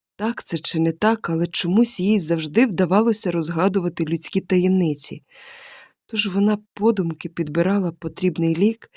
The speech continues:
і завжди досягала мети. Липовим медом на сирниках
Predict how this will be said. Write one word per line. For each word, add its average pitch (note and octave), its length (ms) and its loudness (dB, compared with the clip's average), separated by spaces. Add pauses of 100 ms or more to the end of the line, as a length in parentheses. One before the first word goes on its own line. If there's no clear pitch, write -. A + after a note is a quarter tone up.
(460)
і G3 100 0
завжди G3+ 360 4
досягала F3 600 -2
мети. D#3+ 520 -4 (680)
Липовим D#3+ 680 0
медом F3+ 500 0 (320)
на F3+ 140 0
сирниках F3 920 -4